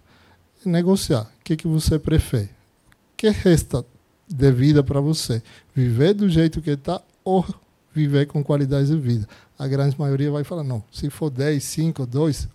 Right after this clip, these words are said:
um ano, eu quero qualidade de vida." E pra fazer a reposição hormonal, você pode procurar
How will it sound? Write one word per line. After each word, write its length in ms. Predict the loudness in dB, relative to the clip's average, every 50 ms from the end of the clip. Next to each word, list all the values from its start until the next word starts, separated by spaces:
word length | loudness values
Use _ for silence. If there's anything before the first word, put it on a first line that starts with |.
| _ -8
um 120 | -4 -2 -2
ano, 220 | 0 -2 -2 -4
eu 40 | -6
quero 240 | -6 -8 -8 -8 -8
qualidade 460 | -6 -6 -4 -4 -2 0 0 0 0
de 80 | -2
vida." 340 | -2 -2 -4 -4 -4 -8 -14 _ _ _ _ _ _ _ _ _ _ _ _ _ _ _ _ _ _ _ _ -20 -20 _ _ _ _ _ _ -20 -20 -20 -20 _ _ _ _ _ _ _ _ -14 -8
E 320 | -6 -6 -6 -6 -6 -8 -10 -12 -14 -14 -16 -20 _ _ _ _ _ _ _
pra 200 | 4 6 6 6
fazer 360 | 8 8 6 6 6 6 4 4
a 40 |
reposição 460 | 4 2 2 2 0 0 2 2 2 2
hormonal, 400 | 4 2 2 0 0 0 0 -2
você 180 | -2 -2 -4
pode 240 | -2 0 -2 -2 -2
procurar 520 | -4 -6 -6 -2 0 0 2 2 0 -2